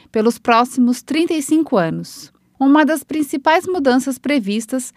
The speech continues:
é a demolição do tobogã, trecho de arquibancada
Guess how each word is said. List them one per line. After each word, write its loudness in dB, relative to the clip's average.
é 4
a 4
demolição 2
do 0
tobogã, 2
trecho 2
de 2
arquibancada 0